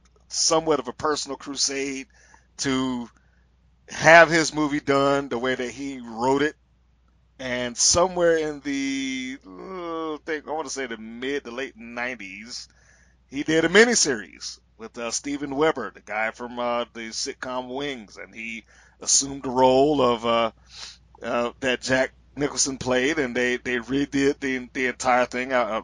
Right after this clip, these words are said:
I wanna say it, it stretched at least a good three to four days. So they, they put a lot of, uh, what the, the books had, well, not books, but the book had into that miniseries. So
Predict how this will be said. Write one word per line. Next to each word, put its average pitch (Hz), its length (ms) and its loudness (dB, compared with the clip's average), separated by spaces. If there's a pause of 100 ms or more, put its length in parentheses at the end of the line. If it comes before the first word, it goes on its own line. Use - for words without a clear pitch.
I 101 80 -2
wanna 143 280 2
say 131 180 2
it, 110 180 -2
it 101 100 -4
stretched - 420 0
at 107 80 -10
least 131 240 -4
a 120 60 -2
good 117 200 -2 (140)
three 120 240 -2
to 107 80 -6
four 117 240 4
days. 107 480 4 (600)
So 143 220 12
they, 190 180 12
they 214 160 8
put 240 220 4
a 233 40 6
lot 175 420 8
of, 147 180 0
uh, 151 240 6
what 151 180 -2
the, 135 200 -2 (260)
the 131 180 -12
books - 320 -6
had, 151 400 -2
well, 113 140 -10 (100)
not 92 220 -14
books, - 340 -10
but 107 200 -14 (160)
the 156 200 -8
book - 360 2 (280)
had 156 400 4
into 135 580 0 (260)
that 131 260 2
miniseries. 117 600 -2
So 107 220 -2